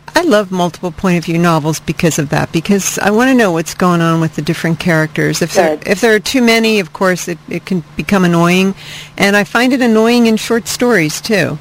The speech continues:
Speaker 2: Right.
Speaker 1: It, because there's just not enough space somehow to develop.
Speaker 2: Right. I mean, that old adage about short stories should be two or three characters,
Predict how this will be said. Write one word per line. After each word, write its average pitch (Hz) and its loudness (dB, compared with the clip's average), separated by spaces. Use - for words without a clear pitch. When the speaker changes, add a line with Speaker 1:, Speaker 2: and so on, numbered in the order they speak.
Speaker 2:
Right. 190 2
Speaker 1:
It, 180 -2
because 202 0
there's 196 -2
just 202 -8
not 208 2
enough 185 0
space 180 -2
somehow 165 -2
to 156 0
develop. 156 0
Speaker 2:
Right. 190 0
I 214 2
mean, 226 -4
that 208 0
old 208 0
adage 185 0
about 165 -2
short 175 -2
stories 170 2
should 175 -6
be 165 0
two 208 4
or 196 2
three 196 -4
characters, 180 -2